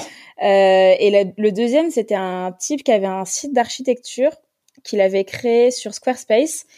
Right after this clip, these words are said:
et qui m'a dit, euh, « J'aime pas du tout le design, mais j'aime bien le design de votre blog et en gros, je veux que vous me fassiez la même chose. »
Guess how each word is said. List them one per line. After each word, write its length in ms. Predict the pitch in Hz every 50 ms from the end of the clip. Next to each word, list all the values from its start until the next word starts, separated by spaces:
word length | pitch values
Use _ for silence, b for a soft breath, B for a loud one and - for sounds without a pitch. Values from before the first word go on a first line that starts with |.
| b b b b b
et 100 | - 226
qui 200 | - - - 262
m'a 160 | 254 254 240 240
dit, 400 | 220 233 240 254 269 302 320 - -
euh, « 180 | 202 196 185 190
J'aime 220 | 185 196 202 202
pas 160 | - 302 302
du 100 | 277 277
tout 140 | 269 - 277
le 60 | 269
design, 580 | 233 220 240 220 226 220 240 311 320 285 - - _ -
mais 200 | 208 214 208 214
j'aime 200 | 202 208 202 202
bien 160 | 185 226 294
le 60 | 302
design 260 | 277 277 262 262 254 247
de 80 | 233
votre 200 | 233 214 214 202
blog 380 | 202 214 214 240 277 262 247 - -
et 100 | - 190
en 120 | 185 185
gros, 200 | 185 - - 254
je 60 | 269 240
veux 60 | 220
que 60 | 208
vous 60 | 214 214
me 40 |
fassiez 300 | 208 - 208 208 - 277
la 80 | 254 220
même 160 | 214 208 247
chose. » 500 | - - - 233 220 233 - - - -